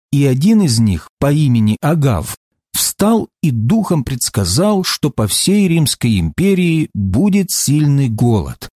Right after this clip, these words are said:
Это произошло, когда Клавдий был императором. Тогда талмидим решили предоставить помощь братьям, живущим в Иуде, каждый столько, сколько позволяли ему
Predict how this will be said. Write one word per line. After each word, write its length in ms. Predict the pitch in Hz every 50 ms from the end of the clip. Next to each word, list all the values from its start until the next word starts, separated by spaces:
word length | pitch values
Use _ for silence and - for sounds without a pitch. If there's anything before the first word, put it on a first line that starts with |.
| _ _ _ _ _ _ _ -
Это 260 | 147 139 120 - 113
произошло, 760 | - - 98 95 92 80 87 82 - - - 147 185 196 190 - _ _ _ _ _ _ _
когда 360 | - 113 98 110 120 160 175
Клавдий 580 | 160 - - 143 160 170 180 185 165 156 156 139
был 300 | 98 85 101 120 131 - -
императором. 840 | 131 120 110 - 104 98 101 90 87 - - - 76 71 65 60 - _ _ _ _ _ _ _ _ _ _ _ _ _ _ _ _ _ _ -
Тогда 320 | 156 - 90 95 147 190
талмидим 600 | 190 - 196 185 175 165 139 117 123 151 185 190
решили 480 | 160 127 113 - - 165 180 185 180 175
предоставить 800 | - - 131 127 120 113 - - - 165 170 185 196 190 - - - _
помощь 560 | - 151 147 143 131 120 113 101 - - -
братьям, 680 | 90 80 76 95 110 120 123 117 - - 180 202 208 190 _ _ _ _ -
живущим 680 | - 82 80 110 117 131 196 214 196 - - 208 202 196
в 60 | 170
Иуде, 680 | 147 175 202 196 151 117 117 123 113 104 98 95 85 - _ _ _ _ _ _ _ -
каждый 640 | - 120 110 104 104 101 113 131 175 202 190 - _ _ _
столько, 600 | - - - - - 101 95 95 104 - - 180
сколько 480 | - - - - 147 180 185 175 - 165
позволяли 680 | - - 135 117 104 104 101 95 95 127 160 175 175
ему 360 | 185 180 175 175 180 180 175